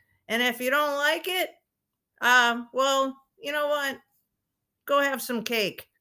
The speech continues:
<laughs> And if you like sarcasm and, and humor, well, uh,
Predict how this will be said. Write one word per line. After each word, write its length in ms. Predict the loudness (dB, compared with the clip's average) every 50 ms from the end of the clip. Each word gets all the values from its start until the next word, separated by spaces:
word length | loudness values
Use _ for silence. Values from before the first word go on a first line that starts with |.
| _
<laughs> 1400 | -4 -2 0 0 2 2 2 2 2 2 0 0 0 0 0 0 0 0 -2 -2 -4 -4 -4 -6 -6 -6 -6 -8 -8 -10 -14 -20 -20 -20 -20 -12 -6
And 460 | -2 -2 0 0 0 -2 -2 0 0
if 160 | 0 -2 -2
you 140 | -4 -4 -2
like 240 | -2 0 -2 -2 -2
sarcasm 800 | -2 0 2 2 2 2 2 2 2 2 2 2 0 -2 -2 -2
and, 260 | -4 -4 -6 -6 -8
and 260 | -6 -4 -4 -4 -4
humor, 640 | -4 -6 -6 -6 -4 -4 -2 -2 -2 -4 -4 -8 -10 -8
well, 440 | -4 -2 -2 0 -2 -2 -6 -8 _ -6
uh, 200 | -6 -4 -4